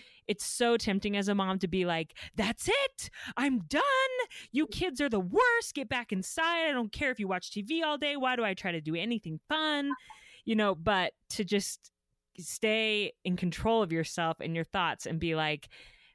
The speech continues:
"This is gonna be hard getting 'em out there, but we're gonna have fun. Yep,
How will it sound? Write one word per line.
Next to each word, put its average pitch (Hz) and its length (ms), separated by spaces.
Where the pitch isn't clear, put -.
"This 202 280
is 208 100
gonna 226 220
be 214 60
hard 196 320
getting 175 200
'em 160 80
out 147 140
there, 147 120
but 143 120
we're 151 80
gonna 170 200
have 160 160
fun. 87 420
Yep, 190 300